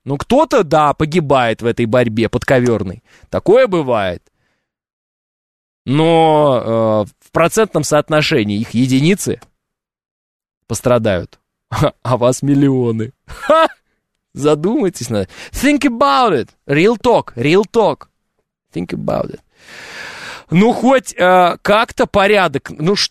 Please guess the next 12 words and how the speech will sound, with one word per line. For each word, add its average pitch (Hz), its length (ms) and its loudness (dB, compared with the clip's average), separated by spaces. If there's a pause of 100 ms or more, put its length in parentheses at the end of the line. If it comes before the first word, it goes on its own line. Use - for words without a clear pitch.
чтоб, 208 360 0
ну, 208 120 2
хоть 202 240 0
как-то 202 340 -2
порядок 160 500 0
навёл, 143 380 2
пишет - 300 -8
Антон. 110 300 -4
Какой 214 400 -2
порядок 156 500 0
вам 110 200 -2
нужен? 101 280 -6